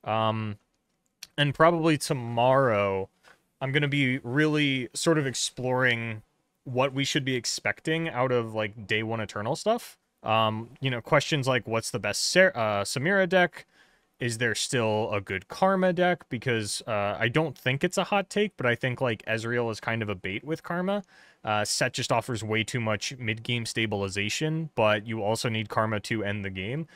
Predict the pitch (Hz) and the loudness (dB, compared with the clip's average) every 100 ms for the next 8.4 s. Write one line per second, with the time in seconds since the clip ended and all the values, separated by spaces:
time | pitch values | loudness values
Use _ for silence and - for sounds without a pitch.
0 | - - 185 240 - 208 196 202 175 165 | -20 -4 0 2 2 0 2 4 6 6
1 | 139 123 104 92 90 127 139 151 143 _ | 6 2 0 0 -2 2 4 4 2 _
2 | - _ - 139 143 131 120 139 151 - | -20 _ 2 4 4 2 2 2 2 2
3 | 143 147 - 131 - 127 113 113 110 110 | 0 0 -2 0 0 0 2 2 2 -2
4 | 110 - _ - 135 120 127 117 120 180 | -4 -12 _ -6 -4 0 0 0 0 0
5 | 247 214 233 - - 151 156 151 - _ | 0 0 0 0 -4 0 2 0 -6 _
6 | - - 151 175 180 180 175 120 120 120 | -20 -8 0 2 4 2 0 -2 -2 0
7 | 135 - 151 - - - - - 120 131 | 0 0 0 -2 -4 -10 -20 -6 -2 0
8 | 147 220 233 240 | 0 0 0 -2